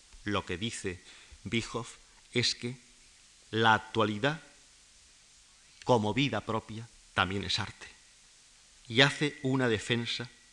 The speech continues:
de todo lo moderno. Y dice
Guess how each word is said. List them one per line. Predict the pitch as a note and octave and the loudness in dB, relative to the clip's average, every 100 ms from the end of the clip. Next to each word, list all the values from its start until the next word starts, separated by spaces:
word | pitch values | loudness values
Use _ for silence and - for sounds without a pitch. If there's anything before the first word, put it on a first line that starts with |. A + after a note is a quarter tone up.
| - | -8
de | G2 | -6
todo | F2 A2 G2 F#2+ F2 - | -2 -2 0 -2 -10 -14
lo | G#2 F2+ | -6 -6
moderno. | D#2 D#2+ - - - - - - - - - - - - - - - | -6 -12 -14 -18 -20 -20 -20 -20 -20 -20 -20 -20 -20 -20 -20 -20 -4
Y | A#2 | -2
dice | G#2+ A#2+ - | -2 -6 -6